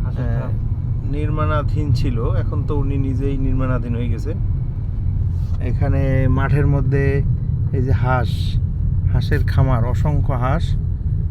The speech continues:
Speaker 2: এই যে সব হাঁস। আমরা একটু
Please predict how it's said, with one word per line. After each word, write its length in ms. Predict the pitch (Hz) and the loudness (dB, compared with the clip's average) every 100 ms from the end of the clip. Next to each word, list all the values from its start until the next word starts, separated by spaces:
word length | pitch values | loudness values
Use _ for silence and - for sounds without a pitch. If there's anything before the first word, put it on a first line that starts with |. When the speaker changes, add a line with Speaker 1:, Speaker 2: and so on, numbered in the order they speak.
| - - - - - | 0 0 -2 -2 0
Speaker 2:
এই 80 | |
যে 200 | 123 127 | 0 0
সব 300 | 117 - 143 | -2 -2 0
হাঁস। 600 | - 113 107 98 - - - - - - - - - - - - - | 2 2 0 -2 -2 -2 0 0 0 0 -2 -2 -2 -2 0 0 0
আমরা 280 | 120 127 127 | 0 -2 -2
একটু 380 | 123 - 131 | 0 0 0